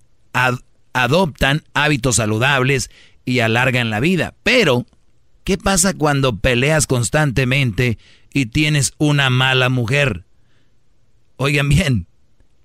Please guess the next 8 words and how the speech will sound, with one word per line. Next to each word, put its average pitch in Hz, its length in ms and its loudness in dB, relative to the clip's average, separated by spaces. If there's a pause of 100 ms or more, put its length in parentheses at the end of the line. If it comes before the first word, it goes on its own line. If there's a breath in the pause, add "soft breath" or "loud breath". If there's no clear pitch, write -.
(320)
evita 147 720 0 (200)
conflicto 123 840 -2 (240)
y 120 140 -4
goza 131 380 0
de 120 100 0
una 127 140 -2
buena 117 360 0
salud. 98 320 -4